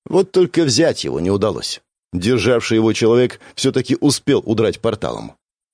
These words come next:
Чего нельзя было сказать о самом портальщике, его породившем. Его убили, прежде чем он вошел в созданный портал, и это было здорово.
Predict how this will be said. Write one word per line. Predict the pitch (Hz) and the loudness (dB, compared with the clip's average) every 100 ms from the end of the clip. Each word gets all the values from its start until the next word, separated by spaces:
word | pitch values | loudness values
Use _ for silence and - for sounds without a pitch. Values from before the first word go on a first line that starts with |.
| _ _ - | _ _ -6
Чего | - 135 143 | 0 2 4
нельзя | 135 127 110 135 | 4 2 2 2
было | 135 127 | 2 0
сказать | - 127 135 127 | 0 2 2 2
о | 131 | 0
самом | 147 175 175 | 2 0 0
портальщике, | - 101 - 110 117 139 139 127 | 0 -4 0 -2 0 -4 0 0
его | 78 | 0
породившем. | 78 101 123 170 - - - _ _ _ _ _ _ _ - | -2 -2 0 0 -2 -8 -12 _ _ _ _ _ _ _ -4
Его | 95 127 196 | 0 2 2
убили, | 175 170 180 | 2 2 2
прежде | 170 160 180 120 139 | 2 2 0 2 0
чем | 147 139 | 2 2
он | 131 | 2
вошел | 123 131 139 117 | 0 0 0 0
в | |
созданный | - 123 95 110 | 0 0 2 0
портал, | 104 113 95 64 52 - _ - | 0 -2 -4 -6 -8 -10 _ -6
и | 76 76 - | -2 -2 0
это | 98 - 98 | -2 0 -4
было | 85 107 104 | 2 2 2
здорово. | 117 113 113 62 50 | 0 0 -2 -4 -14